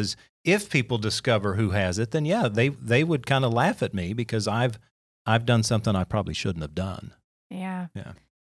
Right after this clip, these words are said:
Speaker 2: All right. Next step in the plan, in the story. So she waits three months. She starts showing. She's pregnant.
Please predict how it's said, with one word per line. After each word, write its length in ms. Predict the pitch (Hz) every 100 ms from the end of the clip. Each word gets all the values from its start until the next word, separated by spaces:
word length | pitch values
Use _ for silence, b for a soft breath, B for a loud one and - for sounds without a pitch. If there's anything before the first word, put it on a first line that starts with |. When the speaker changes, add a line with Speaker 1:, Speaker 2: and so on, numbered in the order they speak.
| _ -
Speaker 2:
All 160 | 180
right. 500 | 180 196 208 208 180
Next 880 | - 180 185 208 247 262 - - - - _
step 460 | - - 190 170 170
in 80 |
the 80 | 170
plan, 680 | 160 - 165 160 156 165 190 -
in 60 | 180
the 100 | 185
story. 380 | - 202 170 170
So 180 | -
she 240 | 202 - 226
waits 360 | 220 233 240
three 260 | - 262 262
months. 580 | 240 196 156 - - - _
She 180 | - 175
starts 460 | - 190 190 - -
showing. 680 | 285 285 240 202 202 214 220
She's 320 | - - 175
pregnant. 760 | - 233 220 190 175 180 -